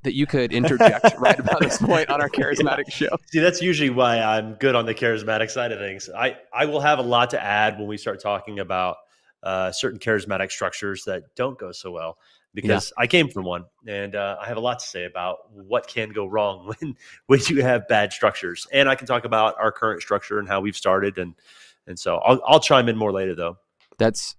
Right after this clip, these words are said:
Speaker 1: super good. I, and I, I, that's, that's one of those things where we've talked, uh,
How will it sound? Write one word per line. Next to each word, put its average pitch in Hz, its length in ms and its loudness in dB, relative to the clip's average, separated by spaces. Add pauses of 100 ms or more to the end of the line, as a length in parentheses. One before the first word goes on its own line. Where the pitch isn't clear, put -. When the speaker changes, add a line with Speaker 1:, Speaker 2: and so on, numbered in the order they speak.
Speaker 1:
super 113 240 -4
good. 101 220 -2
I, 117 240 -2
and 120 100 -2
I, 120 220 -2
I, 117 120 -2 (260)
that's, 120 320 -2
that's 139 240 0
one 160 100 2
of 151 60 0
those 127 140 0
things 123 260 0
where 110 160 4
we've 139 260 0
talked, - 300 -4 (280)
uh, - 60 -12